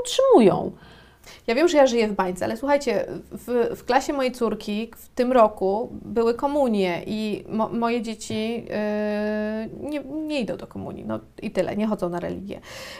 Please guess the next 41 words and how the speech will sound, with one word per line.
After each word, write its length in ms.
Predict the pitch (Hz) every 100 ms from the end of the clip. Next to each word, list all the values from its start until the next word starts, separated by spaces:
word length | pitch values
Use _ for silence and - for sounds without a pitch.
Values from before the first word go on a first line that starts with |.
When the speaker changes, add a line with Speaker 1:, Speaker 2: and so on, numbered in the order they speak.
| -
Speaker 2:
I 100 | 233
ja 120 | 269
miałam 260 | 370 339
gdzieś 180 | 294 294
taką 280 | 302 277 262
obawę 500 | 233 269 269 220 214
z 180 | - -
tyłu 240 | 240 233
głowy, 320 | 202 240 254
że 100 | 247
tam 180 | - 233
te 100 | 226
wszystkie 300 | 240 - 247
dziewczynki 760 | 240 247 - 240 233 233 233 220
będą 300 | 226 220 220
kupować 460 | - 233 226 226
te 100 | 220
białe 240 | 220 226 226
sukienki, 760 | 226 247 247 233 226 - 220
że 100 | 208
ta 120 | 208 220
moja 260 | 220 220
córka 380 | 220 226 220 226
będzie 240 | 214 214
taka 220 | 220 214 220
pokrzywdzona 800 | - - 226 208 220 220 214 208
i 140 | 214
pomyślałam, 400 | 208 214 214 220
że 80 | 220
może 260 | 208 202 220
jej 100 | 214
jakąś 280 | 214 226 214
zrobię 360 | 220 214 220
wtedy 280 | 220 214 208
imprezę 520 | 226 233 240 233 214
albo 260 | 202 202 202
zabiorę 400 | 220 240 233 214
ją 120 | 202
na 140 | 202
weekend 340 | 208 214 208 196
gdzieś. 240 | 190 190